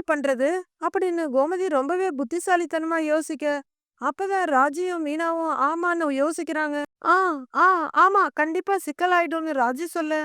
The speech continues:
"ஆமா, செந்திலும் கதிரும் எங்க இருக்காங்க இப்பன்னு?" கோமதி கேக்குறாங்க. "அத்தை, இன்னும் ஒரு மணி நேரத்துல வந்துருவேன்னு சொன்னாங்க" அப்படின்னு ராஜு சொல்ல, "இந்தா, மொத அவங்களுக்கு போன் பண்ணி சொல்லிடு, பதட்டத்தோட வந்துட்டு இருப்பாங்க,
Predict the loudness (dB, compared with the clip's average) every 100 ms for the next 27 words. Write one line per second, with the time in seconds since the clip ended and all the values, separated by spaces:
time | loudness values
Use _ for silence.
0 | -6 0 2 4 2 0 -4 -6 -2 2
1 | 0 0 -2 -2 -4 -4 -4 -2 -2 0
2 | -2 -2 -4 -4 -4 0 -2 -2 -4 -4
3 | -4 -2 -2 -4 -6 -4 -6 -2 0 0
4 | -2 -4 -2 0 0 0 -2 -2 -2 0
5 | 0 0 0 0 0 -2 -2 0 0 0
6 | -2 0 -2 -2 -2 0 2 2 0 -4
7 | -2 0 0 -2 -6 _ _ 0 4 4
8 | 2 _ -4 2 6 6 4 -4 -6 -4
9 | -2 -2 -4 -2 -2 -2 -2 2 2 2
10 | 0 -2 0 2 2 0 -4 -4 -2 -2